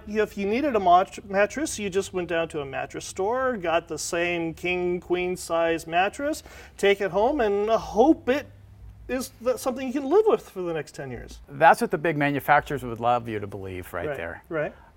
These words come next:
Speaker 2: But I, I would have never thought I had, would have created a niche market by just concentrating on quality.
Speaker 1: Hmm.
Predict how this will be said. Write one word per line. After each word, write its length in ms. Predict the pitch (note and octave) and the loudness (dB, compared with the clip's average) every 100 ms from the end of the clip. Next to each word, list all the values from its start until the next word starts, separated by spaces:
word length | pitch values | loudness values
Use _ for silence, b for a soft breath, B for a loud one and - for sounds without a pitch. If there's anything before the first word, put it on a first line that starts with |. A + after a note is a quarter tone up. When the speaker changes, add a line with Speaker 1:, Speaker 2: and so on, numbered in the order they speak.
| _ | _
Speaker 2:
But 440 | C3+ D3+ C#3+ C#3 - _ - - - - | 2 6 8 6 0 _ -20 -20 -20 -2
I, 160 | B2+ C3 | 0 2
I 100 | C#3+ | 0
would 160 | D3 D3+ | 0 0
have 120 | B2+ | -2
never 480 | D3 D3 D#3 F3 F#3 | 0 6 6 6 0
thought 500 | - D#3 D#3 E3+ - _ _ _ _ _ _ - | 0 4 6 6 2 _ _ _ _ _ _ -6
I 160 | B2+ C#3+ | -2 0
had, 340 | D3 C#3+ B2+ - - | 2 0 -2 -14 -12
would 200 | C3+ C#3 | -4 -4
have 160 | C3 | -4
created 640 | - D#3+ D3 D#3+ D3 B2+ - | -8 -2 0 0 -4 -6 -6
a 100 | B2+ | -4
niche 400 | B2+ D3+ D3+ - | -2 -2 -4 -4
market 500 | C3 C#3+ D3+ A#2+ A#2+ - | 0 0 0 -4 -8 0
by 120 | E3+ F3 | 2 2
just 200 | G#3+ - | 0 2
concentrating 540 | G3+ G3 F3 F#3+ F3 | 4 4 0 0 2
on 120 | D3 | 0
quality. 580 | - D3+ D#3 A2+ E2 - | 2 4 4 2 -6 -14
Speaker 1:
Hmm. 240 | D3+ D3 | -16 -14